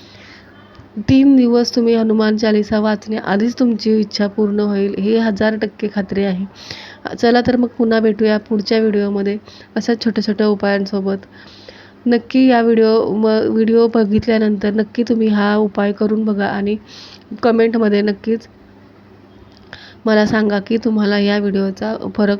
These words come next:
पडला किंवा तुमची इच्छा पूर्ण झाली की नाही. कमेंटमध्ये "श्री स्वामी समर्थ" लिहायला विसरू नका. पुन्हा भेटूया पुढच्या व्हिडिओमध्ये. कुठेही व्हिडिओ आवडला असेल, तर व्हिडिओला लाईक, शेअर आणि सबस्क्राईब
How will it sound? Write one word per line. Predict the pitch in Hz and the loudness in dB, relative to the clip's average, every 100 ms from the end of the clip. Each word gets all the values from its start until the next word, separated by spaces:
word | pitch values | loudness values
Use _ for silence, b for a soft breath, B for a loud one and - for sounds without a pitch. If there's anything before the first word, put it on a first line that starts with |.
| - | -2
पडला | 208 196 202 | -2 -2 -4
किंवा | 202 220 240 | -4 -2 -2
तुमची | 240 208 226 220 | -4 -4 -2 -4
इच्छा | 208 202 | -2 -6
पूर्ण | 202 208 196 | -2 -2 -2
झाली | 196 202 190 190 | -2 -2 -4 -6
की | - | -6
नाही. | 196 185 196 B B B - | -6 -6 -8 B B B -8
कमेंटमध्ये | 233 233 233 226 214 | 0 2 2 2 2
"श्री | 214 - 220 | 0 -2 0
स्वामी | 233 208 | 0 0
समर्थ" | 208 208 196 202 | 0 -2 -2 -2
लिहायला | 202 196 196 | -2 -2 -2
विसरू | 190 - 202 | -4 -4 -6
नका. | 202 214 | -4 -6
पुन्हा | 208 220 226 | -4 -2 0
भेटूया | 214 202 196 | 0 0 -2
पुढच्या | 196 202 - 202 | -2 -6 -4 -4
व्हिडिओमध्ये. | 196 196 196 196 233 B B B B B - | -2 -4 -4 -6 -8 B B B B B -6
कुठेही | 240 233 247 | -2 2 4
व्हिडिओ | 240 240 220 | 4 4 4
आवडला | 214 202 202 202 | 4 2 2 0
असेल, | 202 202 196 | -2 -4 -4
तर | 208 | -4
व्हिडिओला | 208 208 208 208 | -2 -2 -2 0
लाईक, | 202 214 | -2 -4
शेअर | - 214 202 | -4 -4 -4
आणि | 202 202 | -4 -6
सबस्क्राईब | 208 202 - 208 | -8 -8 -6 -6